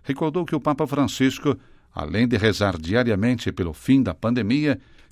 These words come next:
convida com este vídeo do Papa especial as pessoas a se mobilizarem, particularmente durante esta semana, com a oração,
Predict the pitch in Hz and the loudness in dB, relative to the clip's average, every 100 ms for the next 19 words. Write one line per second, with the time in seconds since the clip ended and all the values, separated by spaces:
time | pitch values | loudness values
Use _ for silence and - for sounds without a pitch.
0 | - 117 107 143 120 - 95 107 - 90 | -2 2 6 6 6 2 2 0 0 -2
1 | 92 110 87 90 95 92 87 78 - 135 | 0 0 0 -4 2 2 2 -6 -2 -2
2 | - 110 131 135 _ - 143 156 - 165 | 2 0 0 -4 _ -8 -4 -2 0 0
3 | 170 151 139 - 120 127 190 170 151 117 | 0 0 -2 0 2 2 0 -2 -2 2
4 | 113 85 76 - 110 - 120 131 98 104 | 2 2 -2 -2 -2 -2 -2 -2 0 0
5 | 120 131 127 - - - 101 120 120 110 | 0 0 -6 -8 -12 -4 0 0 0 0
6 | 101 117 - 117 - 113 87 87 87 - | 2 0 -2 -2 0 0 0 0 -2 -6
7 | _ _ _ 90 78 92 101 95 117 123 | _ _ _ -4 -2 0 -2 -2 -2 -2